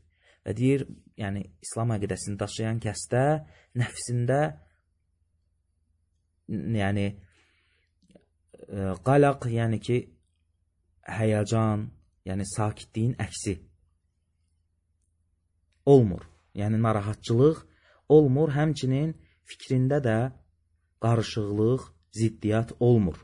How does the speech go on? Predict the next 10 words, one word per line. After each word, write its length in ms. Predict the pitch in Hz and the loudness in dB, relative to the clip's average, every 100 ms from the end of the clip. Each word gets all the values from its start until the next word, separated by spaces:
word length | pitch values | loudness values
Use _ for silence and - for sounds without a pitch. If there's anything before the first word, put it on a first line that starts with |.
| _ _ _ _ _ _ _ - - | _ _ _ _ _ _ _ -20 -2
لِأَنَّ 260 | 113 131 165 | 0 2 2
هَذِهِ 440 | 147 170 165 143 135 | 2 2 2 2 2
الْعَقِيدَةِ 680 | 123 120 120 143 135 117 107 - _ _ _ _ _ _ _ _ _ | 0 -2 0 2 2 2 -2 -6 _ _ _ _ _ _ _ _ _
تَصِلُ 340 | 147 151 147 127 | -2 0 2 2
الْمُؤْمِنَ 600 | 120 123 135 131 120 117 117 - _ _ _ | 2 0 -2 0 0 0 -2 -6 _ _ _
بِخَالِقِهِ 760 | - 110 113 110 120 131 85 95 101 107 - _ _ _ | -6 -4 0 2 0 -2 -4 -4 -6 -8 -18 _ _ _
فَيَرْضَى 540 | - 113 139 147 131 117 | -2 2 2 0 -2 -2
بِهِ 200 | 123 117 101 | -2 -2 -2
رَبًّا 420 | 107 135 131 127 127 123 - | -2 -4 -2 0 0 0 -4
مُدَبِّرًا 680 | 101 104 120 117 127 110 | -6 -2 -2 0 -2 0